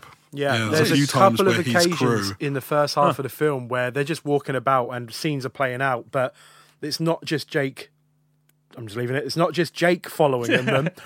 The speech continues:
Speaker 2: or in the background. It's whole members of his crew as well. So the second time
Speaker 3: Mm.
Speaker 2: you watch it, you know, he's got this whole crew. Like, they are constantly being followed by, uh, yeah, his crew and stuff like that. It's, um,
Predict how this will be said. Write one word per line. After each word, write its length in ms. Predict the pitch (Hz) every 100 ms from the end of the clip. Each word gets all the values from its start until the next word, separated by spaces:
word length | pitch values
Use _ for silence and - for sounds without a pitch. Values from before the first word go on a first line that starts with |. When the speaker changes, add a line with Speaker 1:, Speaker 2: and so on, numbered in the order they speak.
| - -
Speaker 2:
or 160 | 160
in 80 | 151
the 60 | 139
background. 420 | 139 127 131 143
It's 80 | 135
whole 160 | 165
members 320 | 151 147 160
of 100 | 156
his 140 | 147 139
crew 340 | - 156 175
as 120 | 156
well. 280 | 135 139 214 _ - - - -
So 160 | 165
the 80 | 151
second 320 | - 190 175
time 180 | 185 160
Speaker 3:
Mm. 40 |
Speaker 2:
you 80 | 147
watch 260 | 151 156 143
it, 80 | 120
you 120 | 135
know, 120 | 123
he's 100 | 120
got 100 | 135
this 120 | 120
whole 180 | 139 127
crew. 380 | - 147 131 107
Like, 300 | 131 127 127
they 160 | 151 147
are 160 | 127
constantly 580 | - 156 147 147 127 117
being 240 | 127 123
followed 400 | 110 139 120 110
by, 260 | 101 110 110
uh, 160 | 110 104
yeah, 180 | 117
his 200 | 104 110
crew 260 | - 127 113
and 120 | 98
stuff 220 | - 98 107
like 100 | 104
that. 200 | 101 98
It's, 180 | 98 104
um, 200 | 101